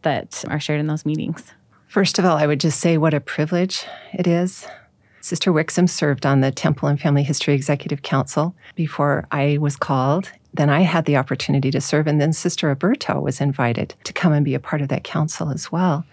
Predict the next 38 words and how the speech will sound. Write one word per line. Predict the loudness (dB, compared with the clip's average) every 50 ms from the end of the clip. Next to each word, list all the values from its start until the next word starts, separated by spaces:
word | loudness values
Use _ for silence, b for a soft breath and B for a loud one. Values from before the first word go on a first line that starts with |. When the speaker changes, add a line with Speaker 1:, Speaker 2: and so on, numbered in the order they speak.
| B B B B B B B _ 0
Speaker 2:
And | 2 4 4 4 2
we | 2 0
served | 0 2 2 2 2 2
with | 0 0 0
three | 0 2 2 2
apostles | 2 0 -2 -2 -2 -2 -2 0 0 2 2 0 0 -2
and | -2 -2 -2 0 0
the | 0 -2 0 0
leaders | 0 2 2 2 0 0 -2 -4
of | -4 -4 -4
the | -4 -2 -2 -2 -4
Temple | -4 -4 -4 -2 -2 -4
Department | -6 -8 -4 -4 -2 -2 0 0 0 0 -2 -2 -2
and | -2 -2
the | -2
Family | -2 -2 -2 0 0 0
History | -2 -2 -4 -4 -4 -4 -4
Department. | -4 -4 -4 -4 -2 0 0 -2 -2 B B B B B B B B
It's | -4 -2 0 2
a | 2
unique | 4 4 4 4 4 4 4 0
council | -2 -2 0 2 2 2 0 0 -2 -2 0
because | 0 -2 -2 -2 -2 -2 -2 0
we | 0 0 0 0
do | 0 2 2 2 2
bring | 2 2 0 0 0 0
two | -2 0 2 2 2
departments | 2 0 -2 -2 -2 0 0 -2 -2 -4
together. | -8 -8 -4 -2 0 2 2 2 0 -2 B B B B B B B B B B B B _
And | -4 -2 0 0 0 0 -2
of | -2 -4
course, | -2 0 0 0 0 -2 -2 -2
we | -2 0
know | 2 2 4 4 4 4 2 0
Temple | 0 0 0 0 2 2 0 0
and | 0 0
Family | 0 0 0 0 0 0
History | 2 0 0 0 -2 -2 -2 0 0 -2 -2 -4